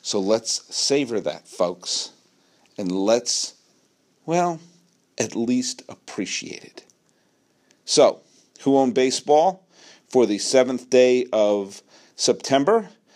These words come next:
Um, Jarrell Cotton, I think I'm pronouncing his name correctly, uh, was a Dodger farmhand, got traded to the A's,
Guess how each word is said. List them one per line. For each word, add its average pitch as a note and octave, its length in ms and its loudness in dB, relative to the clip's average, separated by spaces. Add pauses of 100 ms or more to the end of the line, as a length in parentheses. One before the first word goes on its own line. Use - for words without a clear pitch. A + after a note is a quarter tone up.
(300)
Um, C3 520 4 (280)
Jarrell A3+ 400 6
Cotton, C4+ 500 2 (920)
I C4 100 4
think F4+ 300 -2
I'm - 100 -4
pronouncing G#2+ 440 -2
his F#2 200 -6
name F2+ 160 -4
correctly, F#2 580 -6 (460)
uh, A#2+ 480 6
was B2+ 400 0
a B2+ 140 2
Dodger F3 440 4
farmhand, D#3+ 720 0 (240)
got B2+ 220 2
traded D#3+ 440 2
to D3 100 -4
the C3 160 2
A's, E3 360 0